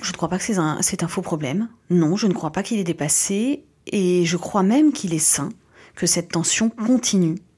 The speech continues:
à exister, puisque le Conseil constitutionnel est, à mon sens, une juridiction indépendante, d'ailleurs, de tous nos autres juges. C'est la justice constitutionnelle, donc c'est pas un ordre administratif, politique, judiciaire, c'est un ordre constitutionnel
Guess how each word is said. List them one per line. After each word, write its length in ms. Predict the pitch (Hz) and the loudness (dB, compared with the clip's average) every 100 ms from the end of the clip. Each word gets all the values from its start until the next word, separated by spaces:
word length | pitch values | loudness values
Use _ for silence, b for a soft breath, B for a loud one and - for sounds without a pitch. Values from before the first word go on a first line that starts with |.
| - | -10
à 120 | - 156 | -2 0
exister, 580 | 151 151 - - 139 - B B B B | 0 -2 -4 -2 -4 -6 B B B B
puisque 400 | B 180 - - | B -2 -2 0
le 840 | 202 220 294 294 - _ - 165 175 | 2 4 4 0 -4 _ -8 -2 0
Conseil 380 | 190 185 226 | 0 0 0
constitutionnel 1300 | 220 190 - 175 - 170 160 170 190 254 302 190 147 - _ _ _ - | 0 -2 -2 -2 -2 -2 0 2 2 4 4 4 0 -4 _ _ _ -4
est, 180 | 170 175 - _ _ - - 113 - | -2 -2 -10 _ _ -8 -4 -4 -4
à 120 | 147 | -6
mon 160 | 143 156 | -4 -4
sens, 280 | 170 175 | -2 -2
une 80 | 156 | -4
juridiction 600 | 143 151 156 151 180 160 - | -4 -4 -6 -4 -4 -4 -6
indépendante, 560 | 156 208 196 277 - - | -8 -6 -4 -4 -4 -8
d'ailleurs, 240 | 135 180 | -10 -8
de 80 | 165 | -8
tous 160 | 147 156 | -8 -6
nos 180 | 147 | -4
autres 300 | 156 - 139 | -6 -8 -8
juges. 440 | 131 156 220 269 160 B B B | -8 -2 0 0 -2 B B B
C'est 140 | - | -8
la 100 | 131 | -6
justice 460 | 127 156 - 180 - | -4 -4 -4 -4 -4
constitutionnelle, 680 | 156 - 147 143 - 190 240 | -6 -8 -8 -8 -6 -4 -4
donc 120 | 160 | -4
c'est 120 | - | -8
pas 80 | 143 | -10
un 220 | 135 131 | -10 -6
ordre 400 | 143 156 135 131 - B B B - | -6 -6 -8 -10 -12 B B B -12
administratif, 580 | 135 127 139 - 185 | -10 -8 -10 -8 -8
politique, 560 | - 139 135 - 202 147 | -8 -10 -10 -12 -8 -8
judiciaire, 400 | 143 143 135 262 | -8 -6 -6 -6
c'est 80 | - | -6
un 160 | 139 151 | -4 -2
ordre 260 | 170 147 | -2 -4
constitutionnel 760 | 139 147 - 143 151 135 147 | -8 -8 -8 -8 -6 -6 -6